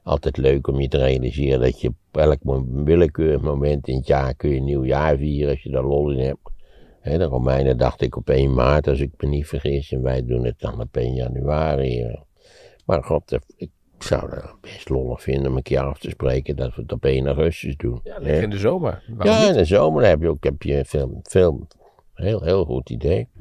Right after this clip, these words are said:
Speaker 1: Laat, laat, laat maar een partij oprichten om nieuwjaar op één augustus te gaan vieren. Heel goed idee. Het Tet-offensief. Het wonderlijke is dat er is enorm gevochten na dat Tet-offensief.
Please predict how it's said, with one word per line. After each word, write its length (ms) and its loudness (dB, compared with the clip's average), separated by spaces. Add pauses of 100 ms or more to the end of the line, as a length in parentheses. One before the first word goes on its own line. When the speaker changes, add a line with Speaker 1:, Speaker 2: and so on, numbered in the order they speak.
(400)
Speaker 1:
Laat, 460 -10
laat, 200 -2
laat 340 0
maar 160 0
een 80 0
partij 400 2
oprichten 640 0
om 160 0
nieuwjaar 560 6
op 140 -2 (140)
één 240 4
augustus 440 -2
te 140 -2
gaan 200 -4
vieren. 320 -14 (500)
Heel 200 2
goed 280 -4
idee. 320 -8 (360)
Het 240 4
Tet-offensief. 800 0
Het 160 -2
wonderlijke 580 6
is 520 0 (640)
dat 180 4 (560)
er 140 0
is 140 0
enorm 440 8
gevochten 580 4
na 200 4
dat 180 4
Tet-offensief. 960 0